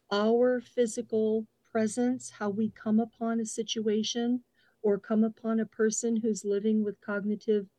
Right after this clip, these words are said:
changes. So the Positive Approach to Care is a trademark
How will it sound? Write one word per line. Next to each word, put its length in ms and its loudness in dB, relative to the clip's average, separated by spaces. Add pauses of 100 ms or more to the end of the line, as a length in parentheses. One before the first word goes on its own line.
(140)
changes. 680 0 (640)
So 280 4
the 100 2
Positive 460 -4
Approach 440 0
to 80 -10
Care 300 0
is 220 -2
a 60 2
trademark 680 2